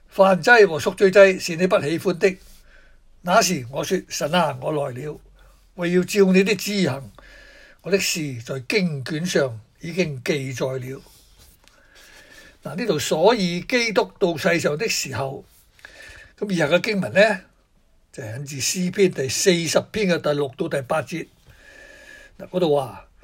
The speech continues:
：“祭物和禮物你不喜悅，你已經開通我的耳朵。燔祭和贖罪祭非你所要。”那時我說：“看啊，我來了，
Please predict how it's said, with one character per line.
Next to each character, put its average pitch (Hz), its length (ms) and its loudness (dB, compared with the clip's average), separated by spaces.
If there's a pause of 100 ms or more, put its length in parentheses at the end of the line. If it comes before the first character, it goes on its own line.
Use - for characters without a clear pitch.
(540)
：“祭 208 240 10
物 - 20 6
和 175 400 0
禮 160 180 2
物 175 240 0 (300)
你 175 140 -4
不 208 100 2
喜 175 60 4
悅， 165 400 0 (1120)
你 175 180 -2
已 202 40 0
經 214 160 -2
開 240 460 2
通 190 320 4 (140)
我 156 100 -10
的 190 80 4
耳 156 260 -4
朵。 151 320 -4 (1080)
燔 185 280 2
祭 208 160 8
和 156 140 -2
贖 185 160 -4
罪 175 180 0
祭 180 240 8
非 208 400 2
你 165 160 0
所 175 260 2
要。” 160 280 -2 (1200)
那 185 140 0
時 170 200 -2
我 156 160 -2
說 180 180 -2 (260)
：“看 196 220 6
啊， 175 320 2 (240)
我 170 120 0
來 143 200 0
了， 151 280 -12